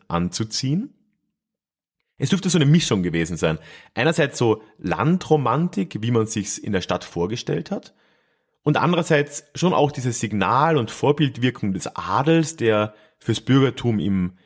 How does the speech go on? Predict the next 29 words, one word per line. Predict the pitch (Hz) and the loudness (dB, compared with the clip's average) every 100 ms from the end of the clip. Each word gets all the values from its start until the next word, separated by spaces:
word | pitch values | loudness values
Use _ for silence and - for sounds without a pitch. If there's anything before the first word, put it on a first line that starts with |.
| _ | _
im | 98 87 | -4 0
Lebensstil | 82 90 107 95 - 98 | 2 2 0 -4 -2 0
ja | 92 | 0
immer | 123 131 | 2 2
eine | 104 | 2
Rolle | 98 101 143 | 2 2 2
gespielt | 131 - 147 147 | 0 -2 0 2
hat, | 151 143 - _ _ _ _ _ | 2 0 -4 _ _ _ _ _
dass | 85 - | -6 -6
die | - 98 | -4 -2
eben | 82 | 0
Lederhosen | 82 87 107 92 98 87 95 | 0 2 2 2 0 -2 -2
zur | 90 | 0
Jagd | 87 120 - - | 2 0 -4 -6
trugen | - 156 156 | 0 2 4
und | 151 | 4
so | 156 | 4
weiter. | 151 156 156 - - - _ _ _ | 4 2 -2 -6 -20 -20 _ _ _
Und | 165 175 | 2 2
so | - 131 202 | 0 0 2
haben | 196 196 180 | 2 2 2
dann | 147 | -2
auch | - 123 160 | 2 2 2
die | - 127 | -2 -6
Städter, | - - 156 - 202 185 | -6 -2 0 2 0 0
die | 135 | -4
Bürger | - 160 190 | 2 2 4
damit | 165 147 143 | 0 0 -4
begonnen, | 113 170 123 123 | -2 0 0 -2